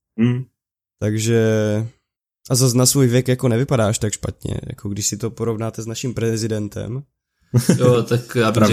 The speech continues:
Speaker 3: řekl, že náš prezident není úplně vhodné měřítko pro, no,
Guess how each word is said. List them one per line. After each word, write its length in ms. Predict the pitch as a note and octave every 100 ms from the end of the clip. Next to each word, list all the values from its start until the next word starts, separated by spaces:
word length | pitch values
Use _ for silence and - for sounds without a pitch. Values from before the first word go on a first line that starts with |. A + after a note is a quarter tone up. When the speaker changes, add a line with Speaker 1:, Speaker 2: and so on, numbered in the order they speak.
| G#2
Speaker 3:
řekl, 40 | A#2+
že 60 |
náš 180 | A#2 A#2
prezident 400 | B2 A#2+ A2+ A2+
není 220 | A2+ A#2
úplně 180 | A2+ A2
vhodné 300 | G#2+ G#2+ G#2+
měřítko 760 | G#2+ G#2+ A#2+ - A2 A2 A2 - _ _ _ _
pro, 540 | - G#2+ G#2+ A#2 A#2+ B2 _ _ _ _ -
no, 240 | A2 B2